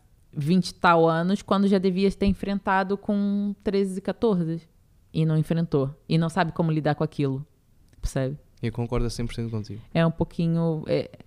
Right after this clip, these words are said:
Speaker 1: é a noção que eu tenho e às vezes fico um pouco assim chocada com algumas coisas, porque é, é, lidam com alguns assuntos de uma forma diferente quando como era na minha altura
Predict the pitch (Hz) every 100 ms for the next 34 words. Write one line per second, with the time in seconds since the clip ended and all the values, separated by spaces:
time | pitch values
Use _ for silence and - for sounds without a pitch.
0 | - - 165 180 175 180 180 170 185 180
1 | 208 220 220 208 190 180 175 165 160 170
2 | 165 165 - - 180 165 165 170 180 -
3 | 170 - 160 165 175 - 156 151 156 -
4 | 156 156 175 180 - - - 180 180 180
5 | 180 180 - - - - - - - -
6 | - - 170 175 - 165 160 160 151 151
7 | - - 175 208 185 185 175 - 180 170
8 | 165 175 170 170 - 180 190 185 - 175
9 | 175 185 180 170 - 175 160 165 170 -
10 | - - - - 175 165 165 175 170 165
11 | 165 165 170 170 165 - 196 220 240 285